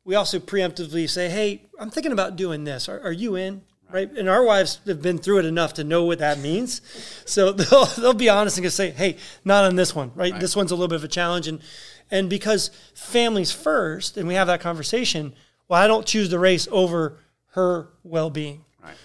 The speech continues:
Speaker 1: right? It, but going into it, knowing that there's no balance, is she in? Does she get it?
Speaker 2: Right.
Speaker 1: And, and more times than not, they see how happy it makes us. They see how it keeps us <laughs> we're kinda like a golden retriever. If you don't exercise me,
Speaker 2: Right.
Speaker 1: I'm not gonna be that great at home.
Speaker 2: I'm in
Speaker 1: So,
Speaker 2: trouble.
Speaker 1: so <laughs> there's some win for 'em.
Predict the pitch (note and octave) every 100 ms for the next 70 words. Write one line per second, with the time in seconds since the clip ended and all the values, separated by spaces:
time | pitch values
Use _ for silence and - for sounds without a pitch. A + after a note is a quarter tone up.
0 | _ E3 D#3+ E3+ E3+ _ _ _ A#3 A#3
1 | F3 G#3+ A3 G#3 G#3+ G#3+ G3+ C4+ A3+ F#3
2 | F#3 F#3 F#3 F3 D#3+ D#3+ C#3+ G#3 B3 G#3
3 | D#3 D3 - - _ _ _ _ _ G3
4 | G#3+ G#3 F#3+ D#3+ - E3 D#3+ D#3+ - _
5 | - F#2+ G3 A#3 G#3+ C4 B3 A#3+ F3+ F#3
6 | G3 G3 G3 A#3 E3 - D#3+ G#3 G3+ G3
7 | - F#3+ F3+ - G#3+ F#3+ F3 F3+ - -
8 | - _ _ _ _ - B3 A3 - -
9 | - G3+ - - - G#3 - G3 F3 D3+
10 | F3+ F3 D#3+ F#3 E3 C#3+ F3 F#3+ F3+ E3+
11 | D3 D3+ D3 D3 C#3 - - A2 F3+ F#3
12 | F3 E3 E3 E3 D3+ E3 E3+ D3+ F#3+ A3+
13 | G3+ F#3 E3+ F#3+ F#3+ A3 G3+ F#3 C4 -
14 | C4+ A3+ G#3 G#3 G#3+ B3 C#3+